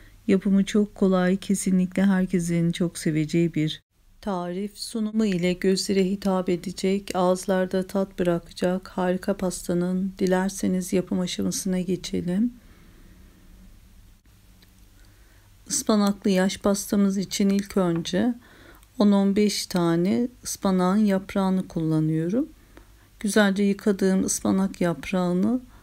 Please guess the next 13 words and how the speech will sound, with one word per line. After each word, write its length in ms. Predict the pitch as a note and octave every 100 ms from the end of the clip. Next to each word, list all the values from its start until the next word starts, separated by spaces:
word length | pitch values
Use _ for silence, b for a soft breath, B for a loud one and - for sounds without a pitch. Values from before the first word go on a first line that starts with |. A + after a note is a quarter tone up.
| B B B
blenderdan 760 | G3+ F#3+ F#3+ F#3+ F3+ G3 F#3 F3
geçiriyorum. 840 | E3 E3 - F3+ E3 E3 G#3+ C4 - b b b b b b b b b b b - - -
İçerisine 580 | - G#3 F#3 - F#3
yarım 480 | F3+ F#3+ F#3+ F#3+ F#3
çay 380 | F3+ F#3+ E3+ D#3+
bardağı 460 | D#3+ D#3 D#3 E3 E3+
sütle 480 | - G#3+ - F3+
blenderdan 760 | F#3+ F#3+ F3+ E3 D#3+ D#3+ F3 F#3
geçirdim 500 | G#3 - F#3 F#3+ G3
ve 140 | G#3+
bir 140 | A#3 A#3
kenara 480 | G#3 F3+ F#3 G3+
koydum. 540 | - G3 E3+ D#3+ B3